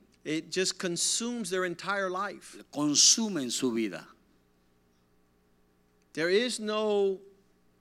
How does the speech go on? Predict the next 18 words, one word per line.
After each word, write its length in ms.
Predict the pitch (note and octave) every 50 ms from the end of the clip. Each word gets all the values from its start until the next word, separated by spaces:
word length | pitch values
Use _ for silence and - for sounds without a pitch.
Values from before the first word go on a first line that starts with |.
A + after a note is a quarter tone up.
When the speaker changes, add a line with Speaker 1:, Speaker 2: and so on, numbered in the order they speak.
| _ _ _ _
Speaker 1:
refreshing 960 | D3 E3 F3+ F3+ - - - G3+ A3 A#3+ A#3+ A3 - - F#3+ F3+ F3+ F3+ F3
to 140 | - F#3+ E3+
those 280 | E3+ F#3 F#3+ F#3+ F3+
that 120 | F#3+ F#3+ F3
are 120 | F3+ E3+ E3
around 340 | E3 F3 F#3+ G#3 G#3+ G3+ F3
them. 180 | C#3+ A2+ F#2+ - - _ _ -
Speaker 2:
No 160 | - D3 D#3
hay 80 | D#3
un 160 | D#3+ D#3 D3+ C#3+
refrigerio 1120 | - D#3 D3+ D3 C3 D3+ D3 C#3+ C3+ - - G#3+ G#3+ G#3 F3 D#3 C#3 C3 C3 C#3+ C#3+ - - - - - - - -
a 300 | - C#3 C#3+ C#3 - B2+
aquellos 340 | - - F3 E3 E3+ E3 D3+
que 100 | D#3 D3
están 180 | - - D#3 D#3
a 100 | D#3 D3
su 120 | - D3
alrededor. 640 | C#3+ C#3 D3 D3+ D#3 D#3+ D#3+ E3 F#3 F3+ D#3 -